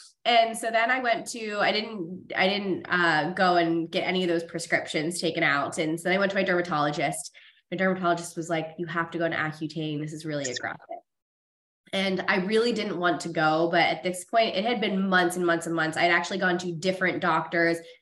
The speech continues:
kept being told the same exact thing over and over again.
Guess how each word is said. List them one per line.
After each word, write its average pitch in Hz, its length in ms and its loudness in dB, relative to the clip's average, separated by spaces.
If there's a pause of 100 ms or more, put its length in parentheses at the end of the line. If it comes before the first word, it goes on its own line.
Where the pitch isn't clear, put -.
(160)
kept 208 180 2
being 190 280 0
told 175 360 0
the 165 60 -4
same 185 360 -2
exact 175 440 0
thing 151 320 -2
over 180 280 0
and 170 120 2
over 160 300 -2
again. 151 400 0